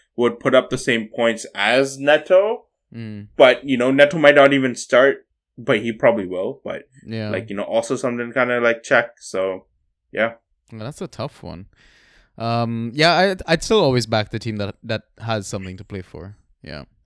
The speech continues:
Speaker 1: Mm-hmm,
Speaker 2: Um,
Speaker 1: mm-hmm.
Speaker 2: okay, uh, next question.
Speaker 1: Next, thanks for asking, Fandalski.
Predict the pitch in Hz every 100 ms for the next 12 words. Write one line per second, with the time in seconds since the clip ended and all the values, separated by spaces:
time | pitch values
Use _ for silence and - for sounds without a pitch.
0 | _ - _ _ - 123 123 123 123 123
1 | 113 160 202 170 - _ _ 135 131 131
2 | 127 127 123 156 - - 143 143 - -
3 | 82 69 64 - 117 _ _ _ - 120
4 | 131 - 139 135 - 139 127 127 - 135
5 | 127 131 131 - 120 110 110 - 117 113